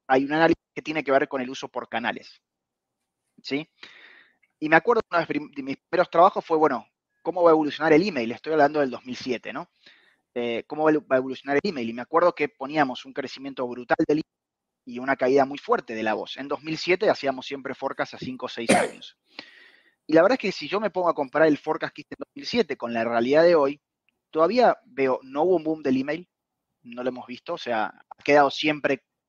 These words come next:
de acuerdo obviamente al tipo, si es text support, por ahí es un poco más alto, pero en general no, no ha habido un boom,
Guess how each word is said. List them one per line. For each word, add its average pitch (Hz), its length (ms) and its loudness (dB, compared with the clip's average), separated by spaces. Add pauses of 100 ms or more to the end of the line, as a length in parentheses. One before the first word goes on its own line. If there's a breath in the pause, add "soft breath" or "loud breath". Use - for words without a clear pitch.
(240)
de - 100 -10
acuerdo 165 280 0
obviamente 147 360 0
al 127 120 4
tipo, - 200 -16 (460)
si - 180 -4
es 131 140 -2
text - 240 -6
support, 156 280 -2
por 127 120 -6
ahí 127 60 0
es 123 100 -6
un 123 80 -20
poco 120 180 -14
más 123 180 -4
alto, 165 420 2 (800 soft breath)
pero 131 240 0
en 127 60 -8
general 139 380 2
no, 156 180 -6
no 151 140 0
ha 151 40 8
habido 147 200 0
un 131 120 -12
boom, 165 280 -12